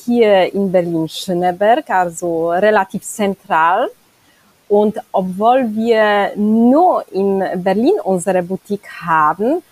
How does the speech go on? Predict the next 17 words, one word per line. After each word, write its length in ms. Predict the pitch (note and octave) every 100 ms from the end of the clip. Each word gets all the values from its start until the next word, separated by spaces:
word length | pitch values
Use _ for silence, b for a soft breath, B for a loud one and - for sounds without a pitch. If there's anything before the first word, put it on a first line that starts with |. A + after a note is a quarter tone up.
| b b
erreichen 540 | F#3 F#3+ G#3 A#3+ - A#3+
uns 320 | G3+ G#3+ -
auch 280 | F3+ F3+ -
Kundinnen 600 | - A#3+ A#3 A3+ G#3+ G#3
aus 480 | - F#3 G3+ F#3+ - F#3 F3
ganz 480 | A3 G#3 A#3 G#3+ E3+
Deutschland. 640 | F3 F3 E3+ D#3 C#3+ D3 - b b b b
Wir 280 | G3 A3+ A3
haben 200 | B3 A#3+
tatsächlich 640 | B3 A3+ B3 - A3+ -
Kundinnen 520 | - B3+ A#3+ A#3 A3+
aus 500 | - F#3+ A3 A#3+ - -
Hamburg, 800 | E3+ F3 E3+ E3+ E3 E3 F3 - - A#3+
Hannover, 680 | C#4 G3 F3 F3 E3+ F#3
aus 240 | A3+ A#3+ A3+
München, 600 | A3+ A#3 - A#3 G#3 G#3
wirklich 420 | B3+ C#4 B3+